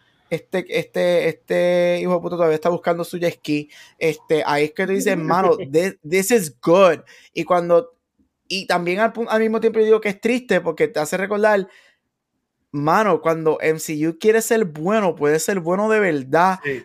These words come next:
Speaker 1: pero verdaderamente el noventa por ciento de lo que últimamente están dando es just trash. Y cuando tú tienes estos glimpses de bueno, tú dices, "Wow, yes, dame Loki season dos, a mí no me importa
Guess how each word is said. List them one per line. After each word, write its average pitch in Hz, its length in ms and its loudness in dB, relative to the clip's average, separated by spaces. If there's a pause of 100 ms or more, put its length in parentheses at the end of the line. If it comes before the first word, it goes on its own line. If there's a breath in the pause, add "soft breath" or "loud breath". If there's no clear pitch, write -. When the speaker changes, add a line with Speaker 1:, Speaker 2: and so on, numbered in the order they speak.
Speaker 1:
pero 170 220 6
verdaderamente 165 1000 0
el 156 100 0
noventa 143 420 -4
por 185 100 -2
ciento 190 240 -2
de 196 60 2
lo 190 100 0
que - 80 -6
últimamente 185 380 -2
están 185 160 -8
dando 196 320 0
es 139 220 -8
just - 300 -6 (160)
trash. 147 520 -4 (640)
Y 175 140 -4
cuando 165 240 2
tú 165 80 -12
tienes 180 180 0
estos 202 300 0
glimpses 208 360 -2
de 220 100 4
bueno, 202 340 2
tú 165 80 -6
dices, 165 240 0
"Wow, 135 580 -2
yes, 147 340 0
dame 156 280 0
Loki 165 340 2
season 143 420 -6
dos, 180 260 4 (340 loud breath)
a 147 100 -2
mí 143 80 -2
no 151 120 -4
me 180 40 -2
importa 170 800 2